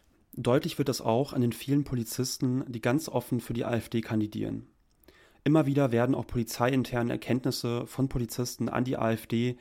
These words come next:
oder andere Rechtsradikale weitergegeben. Es ist mittlerweile auch bekannt, dass deutsche Sicherheitsbehörden von Polizei, Geheimdiensten bis hin zur Bundeswehr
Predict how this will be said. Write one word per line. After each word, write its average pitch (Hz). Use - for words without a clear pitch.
oder 127
andere 120
Rechtsradikale 110
weitergegeben. 107
Es 117
ist 143
mittlerweile 131
auch 127
bekannt, -
dass 110
deutsche 127
Sicherheitsbehörden 110
von 110
Polizei, 113
Geheimdiensten 117
bis 131
hin 127
zur 120
Bundeswehr 113